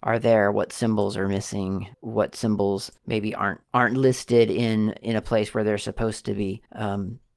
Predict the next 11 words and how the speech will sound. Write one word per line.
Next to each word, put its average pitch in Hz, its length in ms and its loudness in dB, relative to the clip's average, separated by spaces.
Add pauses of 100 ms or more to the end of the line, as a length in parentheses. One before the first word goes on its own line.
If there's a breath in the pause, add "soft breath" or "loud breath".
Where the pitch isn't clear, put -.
symbols 180 440 6
being 127 460 2
reference 120 480 -2
points - 640 -14 (160)
to 113 480 -2
a 117 180 0
type 135 360 0
of 110 200 -2
data, 104 480 0 (160)
like 110 220 -2
a, 107 120 -4